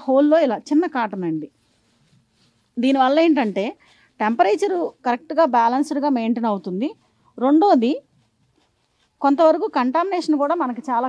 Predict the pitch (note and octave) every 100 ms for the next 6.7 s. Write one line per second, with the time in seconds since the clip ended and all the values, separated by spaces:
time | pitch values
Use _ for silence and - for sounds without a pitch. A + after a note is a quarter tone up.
0 | B3+ B3+ E4 D4+ G3 F3+ E3+ E3+ E3 E3
1 | - _ _ _ _ _ _ C4+ C#4 C4+
2 | B3+ A3 G3 - - A#3 A#3 B3 - F#3+
3 | F3+ F3 F3+ A3+ A#3 C4 - C4+ D4 B3+
4 | C4 B3+ A#3+ A#3+ C4+ C4+ C4 - G#3+ G3
5 | A#3 D#4+ _ _ _ G#3 G#3+ G#3+ A#3+ A3
6 | G3+ G3+ A#3+ - A#3 - C4